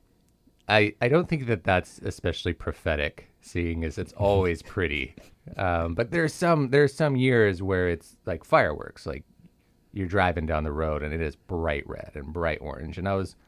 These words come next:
Speaker 1: I was worried that because of the drought, and it was happening, I think we did see it, where a lot of the leaves were falling while they were still green.
Speaker 2: Oh, yeah.
Speaker 1: Because the trees weren't as healthy. And I would say this is not a, a, you know,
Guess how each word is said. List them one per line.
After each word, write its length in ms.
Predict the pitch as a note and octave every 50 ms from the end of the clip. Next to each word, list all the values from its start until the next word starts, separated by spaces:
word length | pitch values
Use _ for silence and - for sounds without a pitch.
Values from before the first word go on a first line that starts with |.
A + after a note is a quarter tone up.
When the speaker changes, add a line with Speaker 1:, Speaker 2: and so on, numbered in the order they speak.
| _ _ _ _ _ _ _ _ _ _ -
Speaker 1:
I 80 | G2+
was 140 | A2 A2 G2+
worried 560 | G#2 G2+ A#2 C3+ C3+ C#3 C3+ C3 B2+ G2+ F#2
that 400 | F#2+ G2 F#2+ F2+ F2 F2 - - _ _ _ _ _ _ _ _ _ -
because 380 | - A2 G#2 G#2 - A#2+ A2+ G2+
of 80 | G#2 F#2
the 80 | G2
drought, 380 | F2 - G2+ F#2 F2+ F2 F2+ -
and 120 | - G2+ G2+
it 80 | F#2 G#2+
was 220 | C3 C#3+ B2+ -
happening, 520 | B2 A2 G2+ F2+ - E2 C#2+ C2 C2+ - - -
I 60 | G2 F2
think 180 | F#2+ F#2+ -
we 80 | F#2+ F2
did 180 | E2+ F#2 E2 -
see 220 | - - F#2 E2+
it, 260 | D2+ D2 - - - - _ _ _ _ _ _ _ _ _ _ _ -
where 240 | F#2+ F2+ F2+ E2+ D#2+
a 80 | E2+ F2
lot 260 | F#2 G2 F#2+ F#2 F2+
of 80 | E2+
the 80 | E2 E2
leaves 280 | E2+ E2+ E2+ E2 D#2+ E2+
were 140 | E2+ D#2
falling 420 | - - F#2 F2 E2 D#2+ E2 D#2 D#2
while 120 | D2+ D2+
they 80 | D#2 D2
were 100 | C#2+ C#2+
still 280 | - - - F2 D#2
green. 360 | D#2 - E2 D#2 D2+ E2 F#2+ G#2+
Speaker 2:
Oh, 140 | A2+ G#2
yeah. 340 | F#2 F#2 F2+ E2+ D#2+ E2+ E2+ -
Speaker 1:
Because 300 | - F2 - F#2+ F2 D2+
the 100 | F2 E2+ D#2+
trees 360 | - - G2+ F#2+ F2+ E2 F#2
weren't 200 | F2+ E2+ D#2+ D#2+
as 100 | D#2 -
healthy. 460 | - E2 D#2+ D#2 - G2 F#2+ G2 F#2+ - - _ _ _ _ _
And 140 | - D#3 D3+ D3
I 60 | C#3+
would 120 | C3+ B2 -
say 100 | A2 G2+
this 200 | F#2+ A2+ G#2 -
is 100 | F#2+ E2+
not 180 | F2 E2 D#2+ D2+
a, 180 | D2+ D2 C#2+ - -
a, 260 | E2 D2+ C#2+ C#2+ C#2+ - _ _ _ _ _ _ _ - G3+ - _ -
you 60 | F2
know, 200 | D2+ C#2+ C#2 C#2